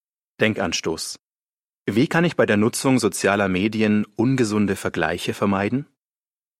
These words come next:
Selbstbezogenheit. Wie eine Lehrerin berichtet, neigen einige ihrer Schüler eher zu einseitigen Freundschaften,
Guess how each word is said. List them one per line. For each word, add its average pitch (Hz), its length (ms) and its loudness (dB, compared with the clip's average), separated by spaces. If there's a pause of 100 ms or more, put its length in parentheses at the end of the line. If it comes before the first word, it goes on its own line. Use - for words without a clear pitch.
(1160)
Selbstbezogenheit. 85 1120 -2 (720)
Wie 110 180 4
eine 117 180 2
Lehrerin 127 420 2
berichtet, - 720 -2
neigen 110 380 0
einige 127 380 0
ihrer 113 260 0
Schüler 135 360 2
eher 120 260 4
zu - 320 -2
einseitigen 107 680 0
Freundschaften, 113 720 -2